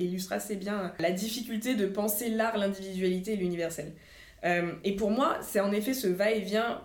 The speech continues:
permanent entre, euh, moi, mon individualité profonde, entre guillemets, et une expérience de sortie de moi-même, de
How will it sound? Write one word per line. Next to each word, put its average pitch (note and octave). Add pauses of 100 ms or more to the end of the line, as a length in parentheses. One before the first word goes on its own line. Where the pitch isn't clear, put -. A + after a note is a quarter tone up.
permanent G#3+
entre, E3+ (440)
euh, D3+
moi, F3+
mon G#3
individualité F#3
profonde, G#3+
entre E3+
guillemets, F3+ (360)
et G#3+
une A3
expérience G3+
de F3+
sortie G3
de A3+
moi-même, G3 (160)
de F3